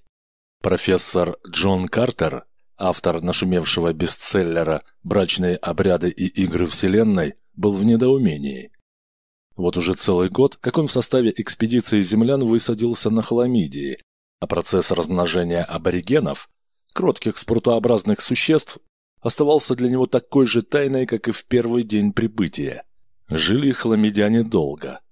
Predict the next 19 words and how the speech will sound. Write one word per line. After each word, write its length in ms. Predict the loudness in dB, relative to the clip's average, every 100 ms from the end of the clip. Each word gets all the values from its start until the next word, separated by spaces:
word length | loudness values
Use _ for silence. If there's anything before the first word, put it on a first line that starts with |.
| -2
очень 440 | 0 0 -2 -2
долго, 500 | 0 0 -2 -8 -14 -16 _
около 460 | 0 0 0 0 0
тысячи 460 | 0 0 2 2
земных 560 | 2 2 2 0 -4 -4
лет. 340 | -2 -2 -8 -18 _ _ _ -8
Джону 460 | -2 0 2 0 0
неслыханно 680 | 0 0 0 0 2 0 2
повезло. 580 | 0 0 0 0 -2 -8 _ _ _
Он 200 | -4 -2
попал 380 | -2 0 0 0
на 100 | 0
Хламидию 640 | 0 2 2 2 2 0 -2 _ _ _
как 240 | -4 -4 0
раз 260 | 0 0
перед 340 | 2 2 0 2
началом 560 | 0 2 2 2 2
брачного 540 | 2 0 0 0 0 2
сезона. 600 | 0 0 0 0 -4 -12